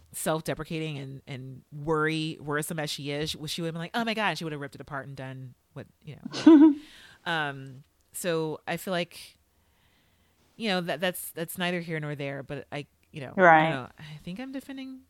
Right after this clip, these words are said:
Speaker 1: Jasper. I don't know why. Anyway, let's move on. Sorry. I can go on all day.
Speaker 2: <laughs>
Speaker 1: All right. You ready for,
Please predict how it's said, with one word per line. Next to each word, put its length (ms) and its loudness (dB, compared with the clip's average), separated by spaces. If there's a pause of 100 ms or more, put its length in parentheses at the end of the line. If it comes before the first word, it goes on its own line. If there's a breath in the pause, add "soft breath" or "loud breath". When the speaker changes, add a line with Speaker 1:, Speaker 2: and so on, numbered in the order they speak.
(120)
Speaker 1:
Jasper. 480 -14
I 40 -10
don't 120 -8
know 100 -12
why. 140 -18 (220)
Anyway, 320 -2 (720 loud breath)
let's 160 0
move 160 -4
on. 220 -10 (140)
Sorry. 360 -14 (420)
I 60 -10
can 140 -14
go 80 -12
on 100 -14
all 120 -14
day. 520 4 (140)
Speaker 2:
<laughs> 0 - (1300 loud breath)
Speaker 1:
All 60 0
right. 160 2
You 100 -2
ready 160 2
for, 500 -2